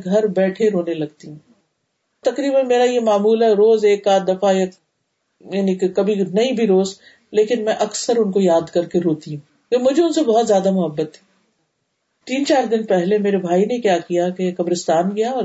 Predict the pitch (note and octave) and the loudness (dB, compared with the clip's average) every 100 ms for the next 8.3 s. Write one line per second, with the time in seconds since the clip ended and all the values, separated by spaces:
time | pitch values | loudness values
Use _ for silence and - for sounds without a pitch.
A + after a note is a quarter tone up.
0 | E3+ F3+ F3+ F3+ G3 F#3 B3+ E4+ E4 D#4+ | -2 0 0 -2 -6 -2 2 2 2 -2
1 | D4 B3 A3 G#3+ G#3+ G#3 G#3 G#3 F#3 F3 | -4 -4 -2 0 0 2 0 0 -2 -2
2 | F3+ F#3+ G#3 - _ _ _ _ _ _ | -4 -4 -8 -10 _ _ _ _ _ _
3 | - G#3 G#3+ G#3 G#3 G#3 _ - D4 C#4 | -4 -2 0 -2 -4 -4 _ 0 0 0
4 | G#3+ G3 B3 A3+ G3 F3+ E3 G3 G#3+ F#3 | -2 0 -2 -2 -4 -4 -4 -2 -2 -2
5 | E3+ F3 G#3+ G#3+ G#3 G3+ F#3 F#3 F#3 F3 | -2 0 0 0 -2 -2 -4 -6 -6 -6
6 | E3 _ _ _ - F3+ F3+ F#3 E3+ F#3 | -8 _ _ _ -4 -2 0 -2 0 0
7 | F#3+ F#3 F3+ F3+ F3 F#3 E3 E3 D#3 D3+ | 0 0 0 0 0 0 -2 -6 -6 -6
8 | D3 - | -6 -12